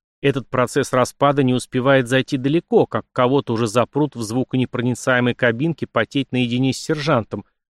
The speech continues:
живущим на грани спонтанного самовозгорания.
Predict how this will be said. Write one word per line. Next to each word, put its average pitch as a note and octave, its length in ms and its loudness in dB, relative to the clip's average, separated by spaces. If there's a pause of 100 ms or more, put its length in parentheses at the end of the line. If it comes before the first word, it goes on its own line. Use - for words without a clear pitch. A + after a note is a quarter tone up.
(120)
живущим F3 520 0
на B2+ 120 2
грани D#3 320 0
спонтанного A#2+ 760 0
самовозгорания. A2+ 1000 0